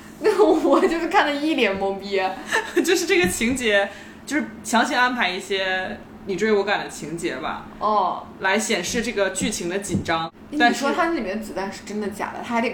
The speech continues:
Speaker 1: 故意打歪了，还不能就是真的打中朱一龙，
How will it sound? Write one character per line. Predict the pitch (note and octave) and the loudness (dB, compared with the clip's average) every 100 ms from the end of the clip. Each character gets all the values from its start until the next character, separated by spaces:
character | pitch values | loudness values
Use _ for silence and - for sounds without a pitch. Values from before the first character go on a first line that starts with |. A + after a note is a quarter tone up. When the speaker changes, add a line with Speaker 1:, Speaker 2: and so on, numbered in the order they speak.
| A#3+ | -2
Speaker 1:
故 | A#3 | -2
意 | G#3 | 0
打 | - C#3+ | -2 -2
歪 | D3+ E3 | 0 0
了， | E3 - | 0 -6
还 | |
不 | A3+ A#3 | -6 -4
能 | G3+ F#3 | -4 -4
就 | G#3 | -8
是 | - | -8
真 | - A3 | -4 -2
的 | |
打 | G#3 A3+ - | -2 -4 -4
中 | F#3 F#3+ E3 - - - - | -4 -4 -6 -14 -18 -18 -12
朱 | - | -6
一 | D#3+ | -4
龙， | D3+ D3 - | -4 -6 -8